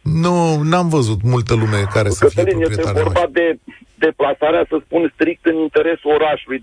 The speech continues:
Speaker 2: Da, dacă merg de acasă la servici, pot să merg cu metrou, cu autobuzul sau, dacă îmi permite, cu bicicleta, că e gratis. Dar dacă configurația, timpul de lucru nu-ți permit, atunci trebuie să mergi cu mașina, că n-ai ce face. Dacă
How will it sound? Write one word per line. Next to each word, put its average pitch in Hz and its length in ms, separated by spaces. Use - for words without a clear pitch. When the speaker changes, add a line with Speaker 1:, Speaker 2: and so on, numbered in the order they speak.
Speaker 2:
Da, 160 160
dacă 139 280
merg 156 280
de 151 100
acasă 156 400
la 139 140
servici, 139 380
pot 160 160
să 156 100
merg 156 180
cu 147 120
metrou, 147 420
cu - 60
autobuzul 147 600
sau, 143 100
dacă 139 240
îmi 139 160
permite, 151 340
cu - 140
bicicleta, 147 520
că - 100
e 139 180
gratis. 139 300
Dar 135 220
dacă 143 260
configurația, 147 920
timpul 165 280
de 151 180
lucru 165 200
nu-ți 180 240
permit, 143 400
atunci 170 360
trebuie 202 220
să 196 120
mergi 185 160
cu 185 60
mașina, 180 400
că - 80
n-ai 175 220
ce 175 200
face. - 280
Dacă 147 280